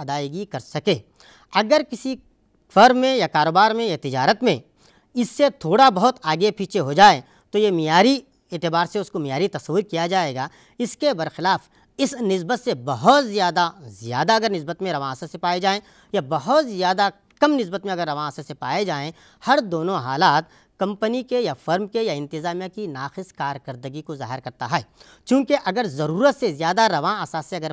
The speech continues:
पाए जाते हों तो अगर एक मरतबा गौर कीजिए, जितना सरमाया रवां असासों पर जायद सरमाया, ज़रूरत से ज़्यादा सरमाया जो रवां असासों पर मशगूल किया गया है,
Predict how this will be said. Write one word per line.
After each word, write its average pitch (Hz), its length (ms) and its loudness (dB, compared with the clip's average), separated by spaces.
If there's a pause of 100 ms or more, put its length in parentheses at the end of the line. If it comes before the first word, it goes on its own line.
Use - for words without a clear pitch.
पाए 131 280 -8
जाते 139 420 -6 (300)
हों 202 180 2 (440)
तो 254 80 0
अगर 240 220 -2
एक 240 280 2
मरतबा 190 380 0
गौर 170 300 0
कीजिए, 143 360 -4 (220)
जितना 269 320 -2
सरमाया 190 400 -2
रवां 180 300 4
असासों 185 420 -4
पर 190 160 -6
जायद 143 360 2
सरमाया, 180 320 -4
ज़रूरत 147 360 -8
से 208 180 -8
ज़्यादा 165 640 0
सरमाया 165 420 -6 (320)
जो 160 80 -4
रवां 160 260 -2
असासों 175 380 -8
पर 180 100 -8
मशगूल 170 400 -6
किया 175 200 -4
गया 139 140 -6
है, 156 200 0